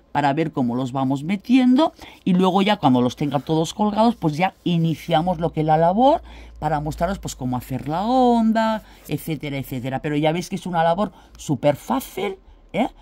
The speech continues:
Lo único que tiene diferente, entre comillas, es que partimos de una filigrana hacia una araña asimétrica,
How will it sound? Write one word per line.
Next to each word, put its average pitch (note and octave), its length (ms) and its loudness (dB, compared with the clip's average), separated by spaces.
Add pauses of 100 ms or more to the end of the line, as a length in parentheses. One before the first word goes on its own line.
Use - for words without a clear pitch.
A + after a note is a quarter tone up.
(160)
Lo F3 120 0
único F#3+ 240 2
que F#3+ 120 -2
tiene F#3+ 300 2
diferente, D#3 720 -2
entre E3 240 -2
comillas, E3+ 640 -2
es D3 120 -8
que F3 120 -8
partimos D#3+ 500 0
de C3 80 -2
una C#3+ 180 2
filigrana D#3+ 800 -2
hacia C3 320 -6
una D3+ 260 2
araña D#3 460 2
asimétrica, A3 840 0